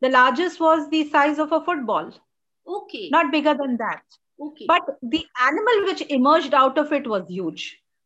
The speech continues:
Speaker 1: So
Speaker 2: Okay.
Speaker 1: after the dinosaurs hatched, they became this huge size.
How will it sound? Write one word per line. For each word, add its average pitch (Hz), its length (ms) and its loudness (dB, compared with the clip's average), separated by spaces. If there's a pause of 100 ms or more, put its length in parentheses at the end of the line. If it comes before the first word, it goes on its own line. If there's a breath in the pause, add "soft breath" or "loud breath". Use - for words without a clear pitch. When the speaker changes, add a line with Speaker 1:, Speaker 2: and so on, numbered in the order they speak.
Speaker 1:
So - 80 -2
Speaker 2:
Okay. 262 100 4
Speaker 1:
after 277 300 2
the 359 140 -4
dinosaurs 294 760 2 (200)
hatched, 220 460 2
they 233 120 4
became 262 440 -2
this 226 160 -2
huge 220 260 -6
size. 143 480 -8